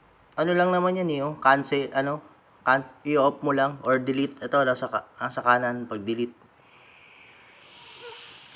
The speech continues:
So, naglista ka dito, hindi gumagana. Yan ang naging issue nila eh. So, ang mangyayari, punta ka dito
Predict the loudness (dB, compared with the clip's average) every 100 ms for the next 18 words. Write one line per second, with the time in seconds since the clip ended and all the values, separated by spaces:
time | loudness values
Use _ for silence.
0 | -18 -16 -6 0 2 4 2 -2 -6 -14
1 | -16 -14 -16 -16 -18 -18 -20 -20 -20 -20
2 | -20 -20 -20 -16 0 2 2 0 4 6
3 | 6 6 6 6 8 6 4 6 8 8
4 | 6 4 6 8 6 2 -10 -8 0 4
5 | 6 4 2 0 0 0 2 4 8 8
6 | 6 2 -6 -20 -20 -20 _ _ _ _
7 | -6 4 6 6 4 2 6 8 10 8
8 | 6 2 0 4 6 6 2 0